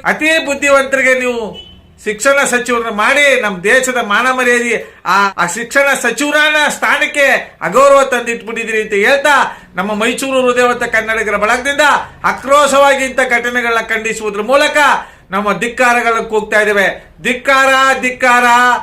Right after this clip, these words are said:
ಶಿಕ್ಷಣ ಸಚಿವರಿಗೆ ಧಿಕ್ಕಾರ, ಧಿಕ್ಕಾರ, ಧಿಕ್ಕಾರ. ನಿಮ್ಮನ್ನ ನೇಮಕ ಮಾಡಿದಂಥ ಎಂ ಪಿ, ಎಂ ಎಲ್ ಎಗಳಿಗೆ ಎಲ್ಲರಿಗೂ ಧಿಕ್ಕಾರ ಅಂತ ಹೇಳ್ತಾ, ನಮ್ಮ ಮೈಸೂರು ಹೃದಯವಂತ ಕನ್ನಡಿಗರ ಬಳಗದಿಂದ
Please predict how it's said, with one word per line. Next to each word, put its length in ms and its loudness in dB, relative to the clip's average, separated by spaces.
ಶಿಕ್ಷಣ 420 -4
ಸಚಿವರಿಗೆ 680 0
ಧಿಕ್ಕಾರ, 420 0
ಧಿಕ್ಕಾರ, 440 0
ಧಿಕ್ಕಾರ. 420 0
ನಿಮ್ಮನ್ನ 340 -2
ನೇಮಕ 500 0
ಮಾಡಿದಂಥ 480 0
ಎಂ 380 2
ಪಿ, 100 -4
ಎಂ 220 2
ಎಲ್ 120 2
ಎಗಳಿಗೆ 760 0
ಎಲ್ಲರಿಗೂ 500 2
ಧಿಕ್ಕಾರ 380 0
ಅಂತ 180 0
ಹೇಳ್ತಾ, 680 0
ನಮ್ಮ 180 -6
ಮೈಸೂರು 480 -2
ಹೃದಯವಂತ 400 -2
ಕನ್ನಡಿಗರ 500 -4
ಬಳಗದಿಂದ 440 -2